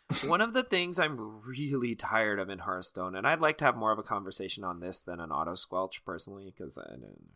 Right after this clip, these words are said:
Speaker 2: uh, um, but is, like, I, I know I've talked about this on the podcast before, but it's the structure of the game that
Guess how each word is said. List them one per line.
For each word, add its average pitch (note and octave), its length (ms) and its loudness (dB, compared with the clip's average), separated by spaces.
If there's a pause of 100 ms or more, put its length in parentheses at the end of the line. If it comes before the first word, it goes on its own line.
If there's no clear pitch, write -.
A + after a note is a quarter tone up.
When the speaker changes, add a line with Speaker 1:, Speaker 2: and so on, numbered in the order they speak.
Speaker 2:
uh, - 840 -12
um, A2+ 340 8 (380)
but B2 400 4
is, C#3 440 0 (120)
like, C#3+ 440 -4 (1120)
I, - 100 -8 (160)
I D#3+ 180 6
know F#3 120 2
I've F#3 120 6
talked B2+ 200 6
about A2+ 160 0
this G#2+ 120 -8
on G2+ 120 -4
the G2+ 100 -12 (100)
podcast F2+ 420 -2
before, E2+ 280 -4
but C3+ 180 -4
it's C3+ 120 -8
the D#3+ 100 -4
structure E3+ 420 2
of G3+ 100 -2
the G#3+ 80 -2
game B2+ 320 0
that C3 140 -2